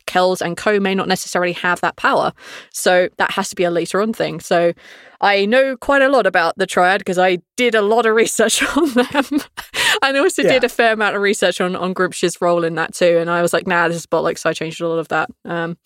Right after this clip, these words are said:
Speaker 1: yeah, I, I understand it. I understand, especially from those of you who know the D and D, like, monster manual pretty well, um, or creature manual or lore manuals very well.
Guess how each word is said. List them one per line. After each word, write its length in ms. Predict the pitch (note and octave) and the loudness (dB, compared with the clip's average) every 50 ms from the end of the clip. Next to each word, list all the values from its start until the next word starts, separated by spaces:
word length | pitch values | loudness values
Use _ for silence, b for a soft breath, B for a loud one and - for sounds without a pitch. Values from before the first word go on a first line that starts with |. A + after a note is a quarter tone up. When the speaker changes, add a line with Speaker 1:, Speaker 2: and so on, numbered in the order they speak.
| B B B B B B B | B B B B B B B
Speaker 1:
yeah, 200 | B G#3 G3 F#3 | B 2 2 4
I, 140 | - G#3+ G#3+ | 2 0 0
I 160 | - A3 A#3+ | 2 2 2
understand 500 | B3+ C4 C4+ C#4 - - B3 A#3 A#3 A3+ | 2 0 0 -4 -6 -2 0 0 2 2
it. 40 | G3 D3+ | 0 0
I 100 | G3+ A3 | 0 0
understand, 420 | A3+ A3 G#3+ - - A3 G#3 G#3 | 0 0 -2 0 0 0 0 0
especially 440 | F#3+ - - - G#3+ - - A3 G#3 | -2 -4 -2 -2 -2 0 0 -2 -2
from 520 | - - G#3+ G3+ G3 F#3+ F#3+ F#3 F#3 F#3 - | -2 -2 -2 0 0 0 0 -2 -4 -4 0
those 220 | F#3+ F#3+ F#3+ F#3 - | 2 2 2 2 -2
of 60 | G3+ | -6
you 120 | F#3 F#3 | -6 -6
who 160 | - - G3 F#3+ | -4 -4 -4 -2
know 840 | F#3+ F#3 F#3+ F#3+ G3 G3+ G#3+ A3 A3+ A3+ A3 G#3+ G#3+ G#3 G3+ G3 F#3 - _ | -2 -2 0 0 2 2 2 2 4 4 4 4 4 4 2 0 -2 -4 _
the 80 | - F#3 | -4 -4
D 220 | - - G3 F#3+ | 0 0 0 0
and 80 | F#3+ F3+ | 0 0
D, 340 | F#3+ F3+ F3+ F3+ F3+ E3+ - - | -2 -4 -4 -4 -6 -8 -10 -6
like, 160 | F3+ F3+ - | -6 -6 -4
monster 340 | F3+ F#3 F#3+ - - - F3+ | -2 -4 -4 -4 -4 -6 -4
manual 300 | E3 D#3+ D#3+ D#3+ D#3+ E3 | -4 -2 -4 -4 -6 -8
pretty 300 | - - F3 D#3+ D#3+ D3+ | -2 -2 -2 -2 0 -2
well, 260 | D#3+ D3 - E3 - _ _ - | -2 -2 -2 -4 -6 _ _ -6
um, 500 | - D#3+ E3 E3 D#3+ D#3+ D#3+ D#3+ E3 - | -4 -2 -2 -2 -2 -2 -4 -6 -6 -4
or 300 | E3 E3 D#3+ D#3 D#3 D#3+ | -2 -2 0 -2 -2 -4
creature 280 | - - - - - F#3 | -4 -4 -4 -4 -4 -4
manual 300 | D#3+ D#3+ D#3+ D#3+ D#3 D#3 | -4 -4 -2 -2 0 0
or 140 | E3 E3 | 0 2
lore 180 | F3 G#3 G#3 F#3+ | 4 2 2 4
manuals 380 | F3+ D#3+ D#3+ E3 E3 E3 - - | 2 0 0 0 -2 -4 -4 0
very 200 | E3+ E3 D#3 D#3+ | 0 0 0 0
well. 280 | E3 - - G3 - | -2 -2 -4 -6 -10